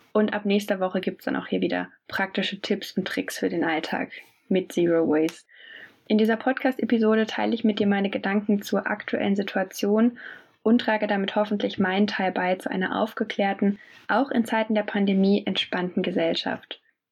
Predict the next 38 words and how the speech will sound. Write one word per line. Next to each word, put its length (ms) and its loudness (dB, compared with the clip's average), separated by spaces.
Das 320 -2
Coronavirus 800 4
ist 220 -4
derzeit 440 -2
überall. 600 -2
Die 60 4
Medien 320 6
sind 180 2
voll 240 2
davon 400 0
und 80 2
aktuell 460 -2
können 200 2
wir 80 4
nicht 320 2
mal 140 0
genau 320 2
sagen, 440 0
wer 220 2
von 180 -2
uns 240 0
dieses 320 -2
gefährliche 520 -2
Virus 320 -2
in 180 0
sich 160 -2
trägt. 480 -4
Die 60 0
Inkubationszeit, 1080 0
also 200 -4
die 120 0
Zeit, 500 0
die 80 -8
es 80 -10
dauert 340 2
von 160 -4
der 160 -2
Ansteckung 720 0